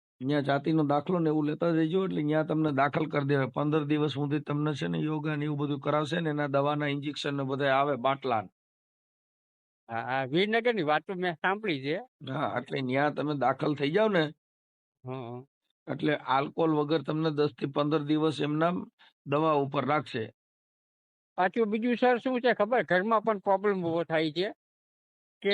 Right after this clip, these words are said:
Speaker 2: અમારે પૈસા ટકે છે ને હંમેશાની માટે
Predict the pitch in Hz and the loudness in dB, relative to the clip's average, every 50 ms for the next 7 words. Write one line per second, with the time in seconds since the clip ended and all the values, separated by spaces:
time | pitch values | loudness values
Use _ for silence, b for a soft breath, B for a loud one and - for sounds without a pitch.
0 | 202 196 190 185 185 202 208 202 190 - 185 190 202 - - 208 190 175 196 190 | 4 4 4 2 4 4 2 2 2 2 2 0 2 2 2 0 2 2 0 0
1 | - 208 196 185 180 202 214 208 175 147 151 165 196 202 202 - 214 202 202 196 | 0 0 0 2 2 2 2 2 2 2 2 2 2 2 2 2 2 2 2 2
2 | 185 180 180 180 175 - 185 | 0 0 0 0 0 0 0